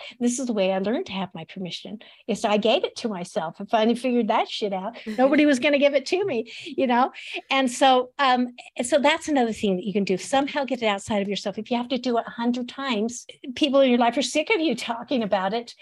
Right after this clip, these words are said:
Speaker 1: Not, not saying talking about it like you were wounded. Don't let your victimology run the story.
Speaker 2: Yeah.
Speaker 1: You know, but say, but you talk about it from the awareness. So you're aware of the st-, what the story is. This awareness is what's talking. It's the
Speaker 2: Mm-hmm.
Speaker 1: person that's noticing the story.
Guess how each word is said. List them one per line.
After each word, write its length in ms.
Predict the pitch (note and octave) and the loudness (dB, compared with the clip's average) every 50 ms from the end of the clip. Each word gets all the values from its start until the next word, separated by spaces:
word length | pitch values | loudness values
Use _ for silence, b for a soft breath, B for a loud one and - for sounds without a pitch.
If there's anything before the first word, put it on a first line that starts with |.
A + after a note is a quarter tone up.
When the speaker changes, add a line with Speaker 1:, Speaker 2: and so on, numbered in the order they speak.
| B B B C4 B | B B B -10 B
Speaker 1:
Not, 260 | C#4+ C4 D4 D#4 D#4 - | 2 2 2 2 0 -2
not 280 | D4 D4 F4+ G4+ G#4+ - | -2 0 2 2 0 0
saying 260 | - G#4 G4 E4+ C#4+ | 0 0 0 0 -2
talking 460 | - - D#4+ D#4 D4+ - E4+ D#4 C#4+ | -2 -2 -2 -4 -2 0 0 0 0
about 260 | A#3+ A3+ A#3+ A3 A3 | 2 2 4 4 4
it 140 | A3 A3 A3+ | 2 0 0
like 240 | A3+ A3+ G#3+ - - | 0 0 0 0 -2
you 100 | A#3+ A3 | -4 -4
were 140 | G3+ G3 G3 | -4 -4 -6
wounded. 440 | G3 G3 G3 F#3 F3 E3+ E3+ E3+ - _ | -4 -2 -2 -2 -2 -4 -8 -12 -4 _
Don't 240 | A#3+ A#3+ C#4 D#4 C#4+ | 0 0 0 2 0
let 140 | C4+ C4 B3+ | -2 0 0
your 80 | A3 G3 | 0 2
victimology 720 | G#3+ G#3 G#3+ - G3+ F#3+ F#3 F#3 F3+ F3+ F3+ - F#3+ F3+ | 0 0 0 -4 -4 -2 -2 -2 -4 -4 -4 -4 -4 -2
run 140 | F3+ F3+ F3 | -2 -2 -2
the 100 | F3 E3+ | -4 -6
story. 560 | - - - G3+ F#3 D#3 D#3+ G3+ G#3+ - _ _ _ | -8 -6 -6 -4 -4 -4 -6 -10 -12 -14 _ _ _
Speaker 2:
Yeah. 360 | F#3+ F#3 F3+ E3 D3+ C#3+ D3 _ _ _ - | -16 -12 -12 -12 -12 -12 -18 _ _ _ -4
Speaker 1:
You 120 | G#3 G3+ G3 | 0 0 2
know, 160 | F#3 F#3 G3 B B B | 0 0 -4 B B B
but 100 | - A#3 | -6 -6
say, 380 | A#3 - C4 A#3 A3 G#3 B B B B B B _ _ | 0 2 4 4 4 2 B B B B B B _ _
but 180 | - A3 A3 - | -2 0 2 2
you 80 | G#3+ | -2
talk 300 | G#3+ - - E4 E4+ - | -2 0 0 0 0 2
about 220 | E4 A#3+ A3+ G#3 G#3 | 2 4 4 4 2
it 120 | G3 - | 0 0
from 160 | - A#3+ G#3+ | -2 0 0
the 140 | G3 F#3+ G3 | 2 0 0
awareness. 640 | G3 F#3 F#3 G3 G#3+ G#3+ A3+ A#3 A#3 F3+ D#3 F#3 - | 0 -2 -2 0 0 2 2 0 0 -2 -6 -8 -8
So 120 | - - | -4 -2
you're 220 | G3 G3 G3 F#3+ F#3+ | -2 0 0 0 0
aware 300 | F#3+ F#3+ G#3+ A#3 A#3+ B3+ | 0 0 2 2 2 2
of 60 | B3+ | 0
the 60 | A#3+ B3 | -2 -4
st-, 340 | - - - - A#3+ - | -8 -8 -8 -10 -10 -4
what 160 | G#3 G#3 G#3 - | -2 -4 -2 -2
the 80 | G3 | -4
story 400 | - - - G#3 F#3 F#3 F#3 F#3 | -6 -2 -2 0 0 2 2 0
is. 120 | F3 E3 B B B B - _ - | 0 -2 B B B B -20 _ -4
This 200 | B3+ C4 - - | -2 -2 0 0
awareness 520 | D#4 A3 B3+ B3+ A#3 A3 G3 D#3+ - - | 0 2 2 2 4 2 2 0 -2 -2
is 140 | G#3 F3+ - | -4 -2 -4
what's 220 | - F#3+ F#3 - - | -6 -6 -6 -6 -4
talking. 460 | - A3 G#3 F3+ - - E3 G3 - B B B B B B - | 0 0 0 0 -2 -6 -10 -10 -12 B B B B B B -4
It's 160 | A#3 A#3 - | -4 -2 -2
the 60 | G#3+ | -6
Speaker 2:
Mm-hmm. 80 | - - | -2 0
Speaker 1:
person 260 | C4+ B3+ B3 B3+ B3 | -2 0 2 4 4
that's 220 | G#3+ G3 - - | 4 2 2 2
noticing 520 | G3+ G3 G3+ G#3 G#3 A3 G#3 - - G#3+ G3 | 4 4 4 4 4 2 -2 0 0 0 0
the 80 | G3 | 0
story. 560 | F#3 - - - G3 F3+ F3 E3+ D#3+ D#3 F#3 | -2 -4 -4 0 2 2 2 0 -2 -6 -8